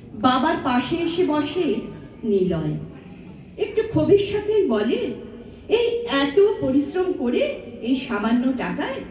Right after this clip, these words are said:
তোমাকে সারা বছর চালাতে হবে, তবু তুমি অন্য কিছু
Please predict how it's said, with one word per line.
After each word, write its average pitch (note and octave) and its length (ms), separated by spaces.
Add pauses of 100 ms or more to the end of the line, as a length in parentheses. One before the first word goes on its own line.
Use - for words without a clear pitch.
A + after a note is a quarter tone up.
(300)
তোমাকে G#3+ 420 (540)
সারা F#3 320
বছর F3+ 420
চালাতে D#3+ 400
হবে, C#3+ 280 (680)
তবু G#4+ 480 (300)
তুমি F4+ 220
অন্য E4+ 380
কিছু C4 320